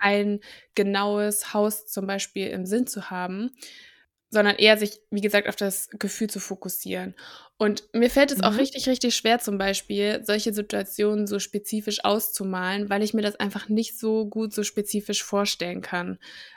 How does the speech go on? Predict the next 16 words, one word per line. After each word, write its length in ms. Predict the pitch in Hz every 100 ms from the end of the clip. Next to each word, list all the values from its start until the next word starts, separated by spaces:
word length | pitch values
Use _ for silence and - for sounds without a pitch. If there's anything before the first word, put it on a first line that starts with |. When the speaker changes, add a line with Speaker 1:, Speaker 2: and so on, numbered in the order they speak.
| -
Speaker 1:
Also 300 | 208 208 208
wenn 160 | 220 240
ich 160 | -
irgendwie 320 | 208 214 208
ein 160 | 196 190
Bild 260 | 214 262 -
sehe 360 | 226 254 262
oder 260 | 247 262 247
so, 160 | 262
dann 160 | 247 214
kann 180 | - 208
ich 140 | 202
mir 60 | 196
halt 140 | 190
schon 260 | - 196 202
vorstellen, 920 | - 226 226 - 226 233 247 277